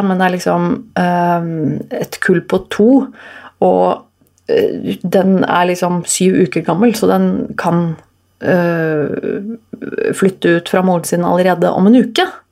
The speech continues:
den tjueåttende. Og jeg, eh, får jo, med en gang jeg ser den meldingen, men den tikker igjen, og jeg leser den notification, så,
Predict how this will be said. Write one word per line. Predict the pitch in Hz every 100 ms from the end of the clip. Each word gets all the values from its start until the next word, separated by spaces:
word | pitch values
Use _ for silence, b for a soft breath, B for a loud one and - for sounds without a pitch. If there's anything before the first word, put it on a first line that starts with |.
| _ _ _ _
den | - 208
tjueåttende. | 214 208 - 330 269 - _ B B B B B B B B B B B B - - -
Og | 220 220
jeg, | 220 196 254 220
eh, | - - - -
får | - 202
jo, | 190 214
med | 208
en | 196
gang | 190
jeg | 202
ser | - - 185 190
den | 185
meldingen, | 180 175 220
men | 208 196
den | 190 185
tikker | - 214 214
igjen, | 185 170
og | 185
jeg | 185
leser | 180 160 - 190
den | 180
notification, | 175 - 175 156 220 220
så, | 208 196 190 185